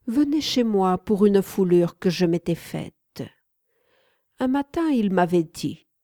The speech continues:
Il ne va plus falloir compter sur moi, monsieur Vollard.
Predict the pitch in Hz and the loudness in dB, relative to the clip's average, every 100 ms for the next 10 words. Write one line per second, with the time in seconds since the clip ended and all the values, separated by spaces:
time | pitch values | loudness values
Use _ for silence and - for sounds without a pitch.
0 | _ _ _ _ - 185 180 180 190 214 | _ _ _ _ -8 -6 -2 0 0 0
1 | 208 220 202 202 - 214 214 190 214 196 | 2 4 4 4 4 2 4 4 2 4
2 | 233 254 208 - 202 180 180 180 160 165 | 2 2 2 2 2 4 4 4 2 -6